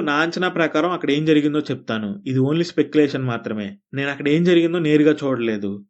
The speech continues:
నాకు తెలిసినంత వరకు ఇద్దరూ భారీగా నష్టపోయారు.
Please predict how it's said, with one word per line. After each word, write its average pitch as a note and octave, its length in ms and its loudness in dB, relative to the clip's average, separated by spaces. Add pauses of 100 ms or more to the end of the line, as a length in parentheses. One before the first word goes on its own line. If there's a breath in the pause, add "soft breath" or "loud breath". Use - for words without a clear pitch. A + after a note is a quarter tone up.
(120)
నాకు C3+ 320 2
తెలిసినంత E3+ 480 0
వరకు D#3+ 340 2 (380)
ఇద్దరూ C3 340 2
భారీగా D3 420 2
నష్టపోయారు. A#2 640 -2